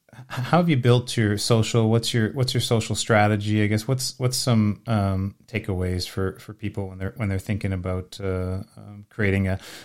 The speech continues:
a personal brand tied to their, um, tied to their corporate brand?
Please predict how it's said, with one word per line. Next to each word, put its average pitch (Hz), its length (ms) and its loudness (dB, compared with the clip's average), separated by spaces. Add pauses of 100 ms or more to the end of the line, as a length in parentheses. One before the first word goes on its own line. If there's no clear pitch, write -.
(120)
a 107 60 -2
personal 131 420 2
brand 98 420 2
tied 98 360 0
to 101 120 -4
their, 90 480 -2
um, 95 560 -4
tied 95 240 -8
to 98 80 -4
their 95 100 -2
corporate 95 380 -6
brand? 87 360 -16